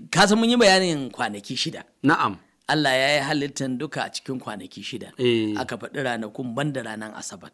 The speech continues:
Speaker 2: Na'am.
Speaker 1: Ba a yi komai ba.
Speaker 2: To, akwai wata
Speaker 1: So
Speaker 2: tambaya da kafin ka ɗora.
Speaker 1: Na'am.
Speaker 2: Ilimi ne kuma, ah, na tabbatar su abin da dama makaranta take ana son a yi tambaya.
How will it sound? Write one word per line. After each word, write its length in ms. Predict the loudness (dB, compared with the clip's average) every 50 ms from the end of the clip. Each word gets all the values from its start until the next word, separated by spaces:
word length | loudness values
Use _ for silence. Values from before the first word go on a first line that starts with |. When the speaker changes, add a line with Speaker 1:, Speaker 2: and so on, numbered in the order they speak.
| -6
Speaker 2:
Na'am. 320 | -4 -4 -4 -4 -6 -10 -14 -18 _ _
Speaker 1:
Ba 120 | -12 -8 -4
a 40 | 0 0
yi 40 | 0
komai 320 | 0 -2 -8 -8 -8 -10 -10
ba. 180 | -12 -14 -14 _
Speaker 2:
To, 80 | -6 -6
akwai 240 | -4 -2 -2 -2 -2
wata 80 | -2 -2
Speaker 1:
So 60 | -2
Speaker 2:
tambaya 200 | 0 2 2 2 2
da 60 | 0
kafin 340 | 0 -2 -4 -2 -2 -4 -4
ka 120 | -4 -4 -4
ɗora. 240 | -2 -2 -2 -2 -4 -8 -10 -8
Speaker 1:
Na'am. 300 | -4 -2 -2 -2 -4 -8 -14 _ _ _ _ -20 _ _ _ _ _ _ _ _ _ _ _ _ _ _ -20 -20 -4 2
Speaker 2:
Ilimi 380 | 2 4 6 6 8 8 8 8
ne 140 | 6 4
kuma, 640 | 2 -2 -2 0 2 4 4 4 2 2 0 -2 -4 -6 -8 -8 -8 -10 -18 _ _ -14
ah, 260 | -12 -10 -10 -8 -6 -4
na 140 | -4 -4 -4
tabbatar 400 | -4 -6 -4 -4 -2 -2 -2 -4
su 120 | -4 -6 -10
abin 220 | -6 -4 -2 0
da 80 | 0 0 0 -2 -4 -8 -10
dama 400 | -4 0 0 2 2 2 0 0
makaranta 480 | 0 -2 -4 -4 -6 -6 -6 -6 -6 -6
take 300 | -6 -8 -8 -6 -8 -6
ana 200 | -4 -4 -6 -6
son 180 | -6 -8 -10 -10 -10
a 40 |
yi 80 | -14 -18
tambaya. 380 | -18 -16 -16 -14 -12 -12 -14